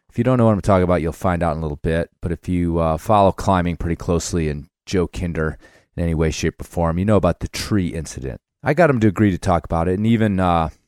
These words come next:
even my contact over at B D didn't want us to talk about it. Sort of wanted it in the past. But I felt like, you know, this is the forum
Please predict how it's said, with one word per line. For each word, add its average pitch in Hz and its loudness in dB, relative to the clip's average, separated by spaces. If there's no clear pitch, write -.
even 113 -6
my 92 -2
contact 90 -4
over 82 0
at 78 -6
B 87 -2
D 87 0
didn't 78 -4
want 71 -4
us - -12
to - -20
talk 73 -6
about 73 -4
it. 73 -8
Sort 85 -4
of 71 -8
wanted 82 -2
it 52 -8
in 85 -6
the 76 -8
past. 73 -6
But 101 -4
I 107 -2
felt 120 2
like, 110 2
you 120 0
know, 110 2
this 110 0
is 92 -4
the 92 -4
forum 87 -2